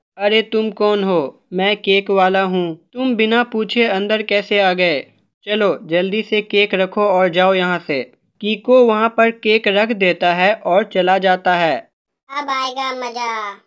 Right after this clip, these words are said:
Speaker 1: वाह, केक आ गया, अब बस भैया के आने का इंतजार है। तभी अचानक वह केक बड़ा होने लगता है और फिर उसके बाद वह छोटे को अपने अंदर समा लेता है।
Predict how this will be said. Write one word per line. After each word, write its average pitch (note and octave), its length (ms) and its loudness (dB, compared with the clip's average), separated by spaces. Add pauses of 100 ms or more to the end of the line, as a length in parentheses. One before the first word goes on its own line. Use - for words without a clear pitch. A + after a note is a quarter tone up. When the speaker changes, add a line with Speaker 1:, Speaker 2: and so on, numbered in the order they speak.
(500)
Speaker 1:
वाह, F#3+ 340 2
केक G3+ 440 -2
आ F#3 180 2
गया, F3+ 400 2 (100)
अब F#3 140 2
बस F3+ 300 0
भैया D#3 400 0
के F#3+ 240 0
आने D#3 380 -2
का G3+ 180 2
इंतजार E3 580 0
है। D#3 300 0 (440)
तभी C4 220 0
अचानक G3 560 0
वह A3 320 0
केक G3 400 -2
बड़ा E3 300 2
होने F#3 320 0
लगता F3 340 -2
है E3 380 2 (320)
और G#3 260 4
फिर G3 240 2
उसके F#3 400 0
बाद F3 360 2
वह F#3 380 4
छोटे G3 480 0
को G3 240 0
अपने F#3+ 440 0
अंदर E3+ 420 0
समा F3+ 380 -2
लेता F3 400 2
है। D#3 440 0